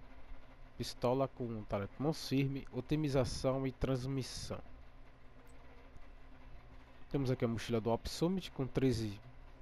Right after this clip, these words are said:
treze mil quinhentos e noventa e quatro de vida, oito e meio de dano de arma, com talento salvaguarda e vital. Temos aqui também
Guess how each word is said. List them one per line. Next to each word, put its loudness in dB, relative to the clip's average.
treze 4
mil 4
quinhentos 0
e -2
noventa 2
e 4
quatro 2
de 2
vida, 4
oito 2
e 2
meio 4
de -2
dano 2
de 6
arma, 6
com -4
talento 0
salvaguarda 8
e 0
vital. 4
Temos 2
aqui 0
também 2